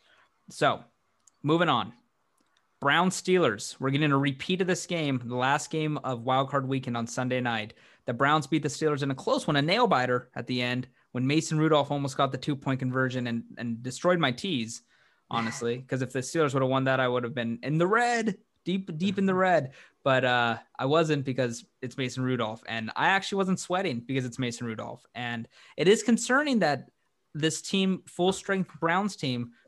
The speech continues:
Speaker 1: played a close game against Mason Rudolph. And
Speaker 2: Yeah.
Speaker 1: I, I don't really have much to, much to talk about this game except for the fact that it's awesome for Browns, Browns fans. You know what the number one song in the country was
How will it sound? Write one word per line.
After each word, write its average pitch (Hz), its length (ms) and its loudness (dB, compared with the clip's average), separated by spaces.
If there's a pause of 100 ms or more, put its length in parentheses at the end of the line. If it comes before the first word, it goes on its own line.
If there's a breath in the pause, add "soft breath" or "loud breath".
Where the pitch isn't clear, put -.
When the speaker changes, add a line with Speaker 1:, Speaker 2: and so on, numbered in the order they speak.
(100)
Speaker 1:
played 165 500 2
a 135 60 -4
close 156 360 -2
game 165 280 -6
against 131 400 -6
Mason 123 340 -6
Rudolph. 113 460 -6 (320)
And 117 240 -6
Speaker 2:
Yeah. 127 320 -2 (1600)
Speaker 1:
I, 156 280 2
I 160 100 4
don't 208 180 4
really 202 200 4
have 175 320 0
much 156 420 -2
to, 143 580 -2
much 135 340 -4
to 120 260 -2 (240)
talk 135 280 -2
about 139 280 2
this 139 160 -2
game 147 180 -2
except 135 300 -2
for 135 80 -6
the 127 80 -2
fact 127 320 -2
that 113 320 -4
it's 123 180 -8
awesome 127 300 -2
for 131 120 -4
Browns, 120 540 -6 (100)
Browns 123 360 -4
fans. 135 320 -4
You 143 80 -2
know 160 120 2
what 185 140 0
the 170 60 0
number 139 280 2
one 143 160 -2
song 131 240 -4
in 127 80 -2
the 117 60 -4
country 120 380 -6
was 123 360 -2